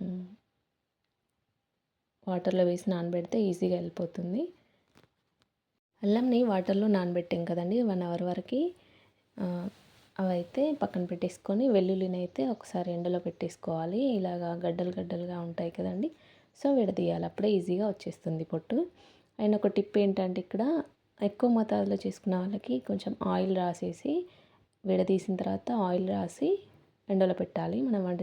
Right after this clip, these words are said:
చేసుకునే నూనె. So వీటన్నిటికీ అప్లై చేసేసి ఒలిచిన తర్వాత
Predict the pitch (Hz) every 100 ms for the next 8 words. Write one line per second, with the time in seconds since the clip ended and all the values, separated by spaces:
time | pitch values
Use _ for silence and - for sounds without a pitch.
0 | 180 180 - 175 170 170 214 330 - -
1 | - _ _ _ - 269 220 202 190 190
2 | - 190 - 185 180 175 180 180 - 226
3 | 185 185 190 180 180 180 254 320